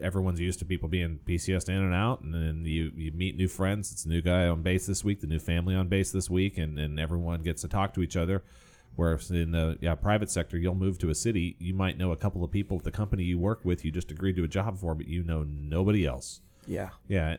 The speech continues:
Speaker 1: and if you're former military and you're in San Antonio, Texas, there's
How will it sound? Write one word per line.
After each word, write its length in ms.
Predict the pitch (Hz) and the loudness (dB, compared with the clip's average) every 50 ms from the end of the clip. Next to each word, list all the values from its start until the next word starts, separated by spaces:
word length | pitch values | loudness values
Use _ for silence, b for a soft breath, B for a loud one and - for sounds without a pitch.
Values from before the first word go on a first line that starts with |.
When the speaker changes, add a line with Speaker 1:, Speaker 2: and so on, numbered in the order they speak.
| - - | -4 -2
Speaker 1:
and 140 | 104 104 104 | 0 2 2
if 160 | 101 - - | 2 0 2
you're 300 | 113 117 113 107 101 - - - _ - - | 2 4 4 4 2 0 -4 -18 _ -20 -6
former 240 | - 117 117 110 101 | 0 2 2 2 4
military 520 | 95 98 95 98 92 - 101 110 117 110 | 2 4 2 2 2 2 2 2 2 2
and 80 | 95 90 | 2 0
you're 160 | 90 92 92 | 0 0 0
in 120 | 92 90 87 | 0 -2 -2
San 180 | - 92 92 | -2 0 0
Antonio, 320 | 90 85 - 92 87 85 82 | 2 2 2 2 4 2 2
Texas, 640 | - 87 85 90 - - 127 127 - - - - - - - - - - - - | 2 2 0 0 0 -2 0 0 0 -4 -6 -8 -12 -18 -20 -20 -20 -20 -16 -4
there's 240 | - 90 92 90 - | 0 0 0 0 -2